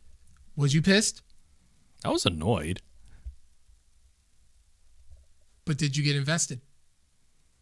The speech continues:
Speaker 2: No, I wasn't. <laughs> Like, it actually, it actually turned me off for a bit.
Speaker 1: Hold up. No, no, no. But, well, here's the thing. Everybody got invested. It got everybody invested with the "We Want Codys" and stuff.
Speaker 2: Mm-hmm.
Speaker 1: 'Cause remember, they never said that they were gonna,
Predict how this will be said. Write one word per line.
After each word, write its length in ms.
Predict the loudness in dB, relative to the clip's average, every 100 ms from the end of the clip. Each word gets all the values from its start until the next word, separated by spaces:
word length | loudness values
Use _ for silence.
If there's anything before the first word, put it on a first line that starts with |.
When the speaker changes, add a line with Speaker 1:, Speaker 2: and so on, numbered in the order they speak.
| _ _ _ -6
Speaker 2:
No, 220 | 0 0
I 140 | 2
wasn't. 440 | 4 4 2 -2 -4
<laughs> 40 | 0 2 4
Like, 240 | 10 10 12
it 40 | 12
actually, 280 | 12 10 8
it 160 | 10 12
actually 260 | 12 12
turned 360 | 10 10 10 8
me 160 | 6
off 320 | 6 6 4 4
for 200 | 2 4
a 40 |
bit. 80 | 6
Speaker 1:
Hold 140 | 4
up. 80 | 2 -6 -10
No, 140 | -6 -2
no, 140 | 0
no. 160 | 0 -2
But, 360 | -6 -2 -2 -2 -6 -2
well, 180 | 0 2
here's 220 | 2 0
the 60 |
thing. 120 | -6 -10 -20 -20 -2
Everybody 460 | 2 4 4 4 2
got 180 | 2 0
invested. 420 | 0 -4 -4 -10 -16 _ 0
It 200 | 4 4
got 220 | 4 2 2
everybody 460 | 0 0 2 2
invested 320 | 2 2 0 0
with 120 | 0
the 80 | 2
"We 240 | 6 6
Want 260 | 8 6 6
Codys" 400 | 8 8 6 6
and 100 | 4
stuff. 280 | 4 4 0 -20 -8 0
Speaker 2:
Mm-hmm. 180 | 2
Speaker 1:
'Cause 240 | 6 6 6
remember, 460 | -2 -2 -2 -4 -6 -18 -20 -10 0
they 160 | 0
never 360 | 2 -2 0 2
said 260 | 4 2
that 180 | 2 2
they 100 | 2
were 140 | 4 2
gonna, 200 | 2